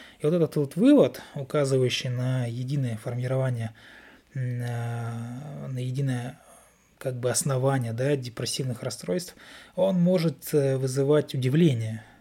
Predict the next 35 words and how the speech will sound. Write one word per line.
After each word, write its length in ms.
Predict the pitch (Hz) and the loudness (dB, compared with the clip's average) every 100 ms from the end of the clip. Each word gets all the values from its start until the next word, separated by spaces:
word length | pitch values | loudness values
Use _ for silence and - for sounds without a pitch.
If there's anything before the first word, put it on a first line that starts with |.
| _ | _
Вроде 340 | 123 123 120 | -6 -4 -4
как, 260 | 117 139 120 113 _ _ | -2 -2 -2 -6 _ _
блин, 240 | 143 120 123 | -8 -6 -6
ну, 100 | 113 | -6
по 140 | 139 | 2
разным 380 | 180 220 135 120 | 4 4 2 -2
же 260 | 127 123 | -2 -2
причинам 440 | 117 107 - 139 120 | -2 -4 -4 -4 -4
люди 260 | 123 120 | -4 -4
вроде 260 | 113 117 113 | -4 -6 -8
как 140 | - | -10
депрессуют, 680 | 120 120 135 - - 123 113 - - - | -12 -6 -4 -2 -2 -4 -6 -16 -20 -6
а 140 | 123 | -4
здесь 180 | 117 170 | -2 -2
получается, 460 | 143 120 143 135 | -2 -2 -4 -4
что 960 | 120 - - 127 123 123 123 120 120 113 - - | -6 -6 -2 0 2 2 0 -2 -4 -8 -16 -20
основание 540 | - - 139 131 139 117 | -10 -4 -2 0 0 -2
одно. 420 | 110 113 117 110 - - - - - - | -4 -6 -6 -6 -10 -20 -20 -20 -20 -20
Почему? 240 | - - 185 | -6 2 2
Потому 200 | 139 135 | 2 0
что 200 | - 139 | -2 -4
принято 340 | - 165 151 | 0 -2 0
считать, 300 | 131 - 156 | -2 0 0
что 340 | - - 131 117 | 0 -4 -4 -4
причина 440 | 131 127 - 139 | -6 -4 -2 -2
депрессии, 480 | 113 - 151 165 - | -4 -2 0 0 -2
опять 240 | 113 127 | -4 -4
же, 140 | 117 120 | -4 -6
ну, 120 | 131 | -6
вот 160 | 117 - | -6 -8
я 60 | |
повторюсь, 640 | - - - 147 208 202 - - _ - 123 _ _ - | -12 -6 0 4 4 2 -6 -18 _ -16 -16 _ _ -16
это 120 | - | -8
обычно 360 | 131 131 139 - | -4 -2 -4 -6
стереотипно 840 | - 139 131 123 - 233 139 120 | -6 -2 -2 0 0 -2 -4 -12